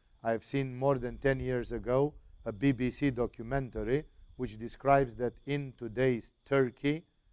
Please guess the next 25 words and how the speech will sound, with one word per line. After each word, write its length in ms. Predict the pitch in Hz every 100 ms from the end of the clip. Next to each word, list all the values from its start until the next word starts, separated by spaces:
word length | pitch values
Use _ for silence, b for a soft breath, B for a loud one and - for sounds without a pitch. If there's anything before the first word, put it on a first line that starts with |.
| _
maybe 420 | 131 165 160 147
very, 280 | 131 143 143
very 260 | 127 135 127
close 320 | - 135 127
to 160 | - 131
Armenia 800 | 120 113 120 139 127 123 110 98 - _ -
and 240 | 120 117
to 260 | 117 113 107 _ -
Kurdistan, 760 | - 127 113 117 - 139 117 101
Iraq, 560 | 120 120 110 131 175 - _ _ _ _ _ _ _ _ -
there 280 | 123 139 131
exists, 680 | 131 117 107 151 156 - - - _ _ _ _ _ _ _ _ _ - - -
most 360 | 135 160 170 -
probably 460 | 147 139 135 156 175
with 220 | 131 127
a 80 | 127
ninety 340 | 147 151 127
percent 460 | 131 127 - 143 120
probability, 840 | 127 120 113 147 135 127 147 165 - _ _
the 220 | 131 151 -
Ark 360 | 156 165 156 -
of 200 | 160 139
Noah, 560 | 156 160 160 120 101 - _ _ _
which 220 | 131 120
means 340 | 139 156 143